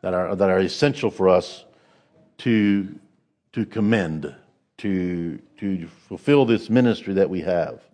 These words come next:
Verse six says, "For God who commendeth the light to shine out of darkness has shined in our hearts to give the light of the knowledge of the glory of God in the face of Jesus Christ." We have a light.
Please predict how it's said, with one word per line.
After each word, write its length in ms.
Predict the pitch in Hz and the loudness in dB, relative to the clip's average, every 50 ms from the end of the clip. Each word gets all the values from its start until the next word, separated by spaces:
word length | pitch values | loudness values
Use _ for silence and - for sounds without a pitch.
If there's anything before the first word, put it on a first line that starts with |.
| _ _ _ _ _ _ _ _ _ _ _ _ _ _ _ - | _ _ _ _ _ _ _ _ _ _ _ _ _ _ _ 4
Verse 240 | 151 180 175 - - | 4 4 4 2 2
six 280 | - 185 147 - - | 2 2 2 2 -2
says, 200 | - 127 120 113 | 0 2 2 2
"For 140 | - - 120 | 2 0 -2
God 480 | 110 113 147 160 185 208 226 226 233 208 | 2 4 6 6 8 8 8 8 8 6
who 120 | 208 202 | 6 4
commendeth 520 | - - 165 165 170 175 180 180 180 170 175 | 4 2 4 6 6 6 6 6 4 4 4
the 80 | 170 | 4
light 300 | 156 160 156 160 156 - | 6 6 6 6 4 2
to 100 | 156 139 | -4 -4
shine 240 | - 156 139 139 139 | 0 2 2 4 4
out 160 | 135 135 131 | 6 6 6
of 120 | 123 113 104 | 4 4 4
darkness 420 | 110 110 110 104 104 113 104 - | 4 4 4 4 2 -4 -2 2
has 140 | 117 104 101 | 2 0 0
shined 300 | - - 135 127 127 123 | 0 0 2 2 2 2
in 80 | 120 | 4
our 140 | 123 117 110 | 4 2 4
hearts 340 | 95 101 101 101 98 101 - - - - - - - | 4 4 4 4 4 0 -8 -18 -20 -20 -18 -12 -4
to 100 | 139 135 | 0 4
give 160 | 151 160 151 | 4 6 6
the 100 | 156 151 | 6 4
light 400 | 147 156 165 180 208 220 208 - | 6 6 6 6 6 4 0 0
of 160 | 185 165 151 | 0 0 2
the 80 | 165 160 | 2 2
knowledge 460 | 160 165 175 190 190 196 190 175 185 | 4 4 6 6 6 6 4 4 4
of 80 | 175 | 4
the 80 | 170 175 | 4 4
glory 340 | 151 160 170 175 175 170 170 | 4 6 6 6 6 6 4
of 100 | 156 143 | 4 6
God 300 | 147 156 156 156 151 156 | 6 8 8 8 8 6
in 80 | 156 | 4
the 80 | 151 147 | 2 2
face 240 | 151 147 143 139 123 | 4 4 2 2 2
of 80 | 139 | 0
Jesus 320 | 123 127 127 123 120 113 104 | -2 -2 -2 -2 -2 -4 -2
Christ." 320 | - 127 110 107 107 101 | 0 2 4 4 4 4
We 360 | 123 175 233 247 247 247 240 | 4 4 4 4 4 2 2
have 340 | 190 180 196 196 196 202 202 | 2 4 4 4 4 4 2
a 160 | 190 160 156 | 2 2 2
light. 580 | 151 147 151 165 175 180 143 107 - - - | 4 4 6 6 6 4 2 0 -4 -10 -18